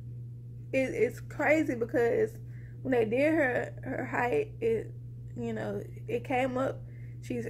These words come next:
average height, but they said she do look long. And the, the nurse was like,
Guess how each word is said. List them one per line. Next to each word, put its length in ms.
average 360
height, 460
but 100
they 140
said 280
she 140
do 200
look 260
long. 440
And 540
the, 560
the 120
nurse 460
was 220
like, 360